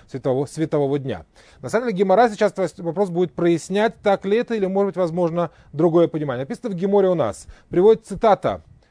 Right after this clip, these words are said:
это Куф Зайн Омуд Бет, вни-, Омуд Алеф, простите, внизу, две строчки до конца, приводит цитата из Мишны "Самух ле Минха", рядом с временем Минха, и Гемора задает вопрос, и Байлеу. "Самух ле Минха гдулат нан,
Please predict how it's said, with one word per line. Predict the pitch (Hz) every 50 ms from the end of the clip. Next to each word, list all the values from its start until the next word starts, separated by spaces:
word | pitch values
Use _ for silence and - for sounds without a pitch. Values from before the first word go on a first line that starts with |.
| _
это | - 139 127 - 143
Куф | - - 208 185 147 -
Зайн | 170 147 139 180 185 175 170
Омуд | 170 165 160 156
Бет, | 131 120 131 175 143 - - -
вни-, | 131 127 160 180 196 -
Омуд | - 170 175 175 160 139
Алеф, | 180 170 151 -
простите, | - 143 - - 156
внизу, | 139 147 156 151 165 185 160 - - _ _ _ _ _
две | 123 135 175 160
строчки | - 180 165 - -
до | 156 151 139
конца, | 175 180 170 - 233 247 240 208 - _ _ _ _
приводит | - - - 175 196 214 208 -
цитата | - 180 214 214 196 - 180
из | 170 165
Мишны | 170 175 - - 208 170
"Самух | - - - 202 190 196 220 214 - -
ле | 180 175
Минха", | 170 160 156 147 135 - - 107 113 160 220 - _ _ _ -
рядом | 127 151 185 190 185 160 147 143 127
с | - -
временем | 143 147 160 160 147 147 135 127 117 120
Минха, | 123 127 120 - - 214 254 285
и | 262 220
Гемора | 180 180 202 233 240 220
задает | 202 202 -
вопрос, | 185 160 - 127 101 92 -
и | 123
Байлеу. | 139 165 185 175 151 113 92 85 - _ _ _ _ _ _ _ _ _ _ _ _ _ _ _ _
"Самух | _ - - 165 156 180 226 285 - -
ле | 233 214
Минха | 202 190 185 175 - - 214 214
гдулат | 208 175 160 147 175 180 190 226 262 277 269 -
нан, | 220 190 170 160 165 185 202 185